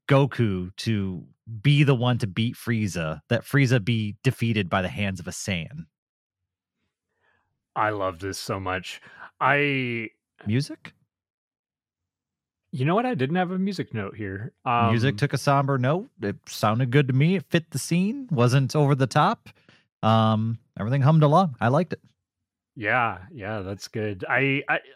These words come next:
Speaker 2: I did, though. I went back to watch the original dub of this scene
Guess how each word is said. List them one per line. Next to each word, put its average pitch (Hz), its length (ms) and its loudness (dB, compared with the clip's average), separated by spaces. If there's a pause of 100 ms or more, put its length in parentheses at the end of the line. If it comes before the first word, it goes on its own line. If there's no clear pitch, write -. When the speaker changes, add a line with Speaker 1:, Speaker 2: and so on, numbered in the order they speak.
(100)
Speaker 2:
I 151 160 0
did, 180 440 -2
though. 123 520 2
I 127 140 0
went 151 320 -4
back 135 320 -2
to 131 120 -6
watch 104 720 -2
the 110 240 -8
original 117 520 -4
dub 98 560 -4
of 92 220 -10
this 98 180 -6
scene 85 580 -12